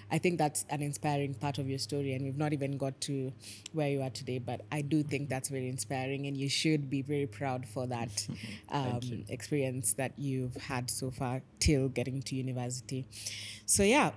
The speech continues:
Speaker 1: okay. So now university, you're learning more about computer science. S-, along the lines, maybe you're entering third year, uh, s-, moving to the last year. What are you thinking career-wise? Are you thinking, "Okay, maybe I'm gonna get,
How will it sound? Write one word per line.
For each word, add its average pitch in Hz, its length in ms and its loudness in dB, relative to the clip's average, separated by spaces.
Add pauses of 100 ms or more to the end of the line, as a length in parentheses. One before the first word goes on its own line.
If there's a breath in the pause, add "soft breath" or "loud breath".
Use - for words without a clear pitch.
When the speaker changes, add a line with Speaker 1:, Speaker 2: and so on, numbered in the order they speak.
Speaker 1:
okay. 180 380 6
So - 180 6
now 202 600 6
university, 170 580 4
you're 160 120 6
learning 170 320 6
more 165 200 6
about 147 240 4
computer 147 360 -2
science. 151 680 2 (560 loud breath)
S-, - 160 -6 (160)
along 180 420 10
the 180 100 8
lines, 165 300 6
maybe 165 220 4
you're 151 220 4 (220)
entering 170 400 8
third 175 280 4
year, 165 420 6 (160)
uh, - 60 -2 (180)
s-, 165 280 0
moving 165 400 6
to - 100 0
the 160 100 2
last 156 380 4
year. 143 280 4 (300 loud breath)
What 180 180 6
are 160 40 8
you 160 140 8
thinking 151 420 4
career-wise? 143 840 4
Are 147 80 2
you 151 140 6
thinking, 151 680 2
"Okay, 139 240 0
maybe 165 340 6
I'm 156 140 4
gonna 147 220 4
get, 143 420 2